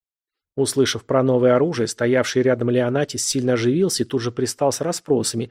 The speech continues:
к главному царскому инженеру. Опытный морской волк моментально оценил полезность сирийского огня в морских боях.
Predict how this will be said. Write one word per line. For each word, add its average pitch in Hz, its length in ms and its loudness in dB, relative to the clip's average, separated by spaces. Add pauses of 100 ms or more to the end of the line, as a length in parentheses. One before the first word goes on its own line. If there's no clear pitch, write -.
(300)
к 127 40 -14
главному 123 460 2
царскому 117 520 -4
инженеру. 120 480 -4 (840)
Опытный 220 340 2
морской 165 420 2
волк 226 280 0
моментально 165 540 2
оценил 120 340 -2
полезность 160 540 0
сирийского 123 500 0
огня 131 280 0
в 160 40 -2
морских 120 460 -2
боях. 135 420 0